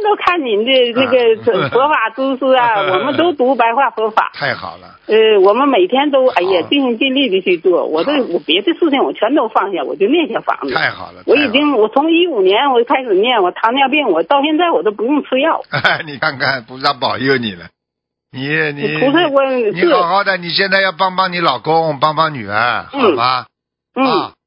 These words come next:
Speaker 2: 我看你，
Speaker 1: 我，
Speaker 2: 我看你，
Speaker 1: 我刚刚
Speaker 2: 你这个人一生
Speaker 1: 求完观世音菩萨，
Speaker 2: 很干净。
Speaker 1: 我电话就打通了。
Speaker 2: 哎，你这个人一辈子自己不害人的，你这人挺好的。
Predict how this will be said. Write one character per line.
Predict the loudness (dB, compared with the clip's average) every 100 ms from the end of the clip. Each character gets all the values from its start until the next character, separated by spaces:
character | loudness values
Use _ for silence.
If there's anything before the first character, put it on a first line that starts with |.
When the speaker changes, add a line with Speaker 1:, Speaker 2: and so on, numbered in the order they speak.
| _ _ _ -6
Speaker 2:
我 | -2
看 | -2 -2
你， | -2 2
Speaker 1:
我， | 2
Speaker 2:
我 | 2
看 | 2 2
你， | 2
Speaker 1:
我 | 2
刚 | 2 0 -2
刚 | -8
Speaker 2:
你 | -6
这 | 0 2
个 | 4
人 | 2 0
一 | 0
生 | 0 2
Speaker 1:
求 | 4
完 | 2 2
观 | 0 2
世 | 0
音 | 0
菩 | 2 2
萨， | 4
Speaker 2:
很 |
干 |
净。 |
Speaker 1:
我 | 2
电 | 2 2
话 | 0 -2
就 | -2
打 | -2 -4
通 | -4 0
了。 | 0
Speaker 2:
哎， | 0 0 -2 -2
你 | -6
这 | -2 0
个 | 0
人 | 0 -2 -4
一 |
辈 | -2 -2 -2
子 | -4 -6
自 | -6 -10
己 | -6 -4 -4
不 | -4 -4
害 | -2 -2
人 | -2 -6
的， | -8 -8
你 | -6
这 | -2 0
人 | 0 -4
挺 | -6 -10
好 | -10 -10
的。 | -12